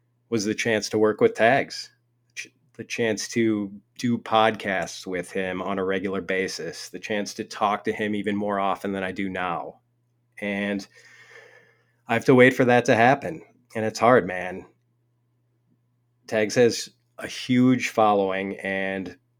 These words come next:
his followers know how nice and how genuine he is. And so they're very loyal to him, understandably so.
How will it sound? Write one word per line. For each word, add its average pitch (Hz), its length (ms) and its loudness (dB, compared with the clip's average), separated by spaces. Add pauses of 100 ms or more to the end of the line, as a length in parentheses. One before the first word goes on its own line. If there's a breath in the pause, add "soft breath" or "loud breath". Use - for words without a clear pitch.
(120)
his 113 220 -8
followers 120 520 6
know 101 540 -2
how 95 320 0
nice 95 480 -4
and 92 120 -4
how 92 220 -4
genuine 92 480 -6
he 98 220 -8
is. 92 280 -8
And 98 120 -6
so 113 120 0
they're 117 160 6
very 117 280 8
loyal 113 400 6
to 107 180 0
him, 104 360 0 (800 soft breath)
understandably 123 800 6
so. 104 520 -2